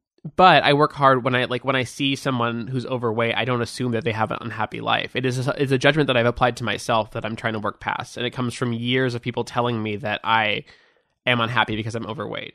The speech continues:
and, and telling myself that. And so I think I just feel like it's important to reiterate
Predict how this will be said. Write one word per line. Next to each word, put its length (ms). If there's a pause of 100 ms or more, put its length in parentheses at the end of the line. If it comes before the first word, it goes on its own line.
(160)
and, 300
and 260
telling 220
myself 400
that. 260
And 160
so 460 (680)
I 140
think 440 (640)
I 100
just 300
feel 140
like 100
it's 80
important 340
to 120
reiterate 640